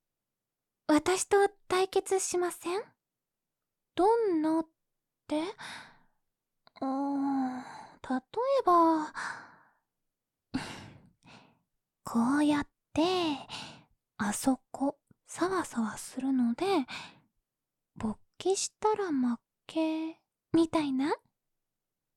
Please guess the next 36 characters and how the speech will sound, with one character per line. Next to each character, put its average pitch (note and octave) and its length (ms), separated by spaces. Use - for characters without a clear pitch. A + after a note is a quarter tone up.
<laughs> - 520
大 C#4 320
丈 A4+ 140
夫 F4+ 120
で D#4+ 120
す E4 140
っ E4 80
て F4 120
ば。 F#4 100
窓 F#4+ 320
の B3 160
下 D4 220
の D#4 160
方 F4 200
は B3 120
壁 A#3 320
に F4+ 120
な F#4+ 140
っ G4+ 80
て E4+ 120
い D4 100
る D#4+ 100
の D#4+ 160
で、 E4 100
向 A#3 140
こ E4 220
う D#4+ 60
か C#4+ 140
ら - 120
は - 140
見 B3 180
え D4+ 60
ま E4+ 140
せ G4+ 200
ん G4 40
っ A4 40